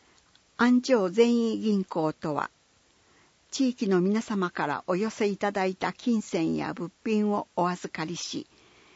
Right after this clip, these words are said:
市内で生活に困っている人への支援をはじめ、福祉施設の運営、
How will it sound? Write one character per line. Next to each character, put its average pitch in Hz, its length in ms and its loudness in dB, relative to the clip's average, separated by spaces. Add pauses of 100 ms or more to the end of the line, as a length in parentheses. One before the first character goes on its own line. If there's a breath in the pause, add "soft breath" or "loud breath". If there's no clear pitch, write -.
(160 soft breath)
市 - 200 -2
内 240 240 2
で 165 160 0
生 240 240 0
活 240 320 -6
に 220 120 2
困 220 240 -2
っ 233 80 -4
て - 180 -6
い 165 120 -2
る 170 120 -6
人 - 280 -6
へ 165 100 -2
の 147 140 -2
支 226 240 -2
援 170 240 4
を 151 60 0
は 160 160 -8
じ 165 160 -8
め、 - 220 -8 (580 soft breath)
福 - 260 -4
祉 247 180 -2
施 247 200 -2
設 190 320 -2
の 156 180 -2
運 196 400 0
営、 190 340 -2